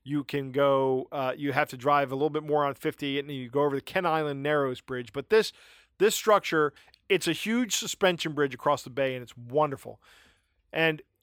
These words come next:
to go across the bridge, you pay five dollars in, in taxes or tolls, unless you have a Maryland E-ZPass system, and then you pay a little bit less.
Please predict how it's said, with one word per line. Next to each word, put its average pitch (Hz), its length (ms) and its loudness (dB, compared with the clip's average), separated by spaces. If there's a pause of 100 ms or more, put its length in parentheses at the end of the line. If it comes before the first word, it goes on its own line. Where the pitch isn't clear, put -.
(100)
to 170 100 -6
go 247 180 8
across 277 360 6
the 220 100 -12
bridge, 165 460 2
you 160 120 -12
pay 160 420 2
five 196 500 0
dollars 196 520 2 (300)
in, 139 500 -6 (640)
in 143 180 -6
taxes 143 520 -2
or 120 140 -14
tolls, 131 460 -2 (300)
unless 160 280 2
you 185 60 6
have 156 100 2
a 151 40 -2
Maryland 165 480 2
E-ZPass 156 540 -2
system, 123 420 -8 (340)
and 143 100 -4
then 156 80 -4
you 147 80 -6
pay 160 180 2
a 143 80 2
little 143 160 0
bit 127 160 -4
less. 123 460 -8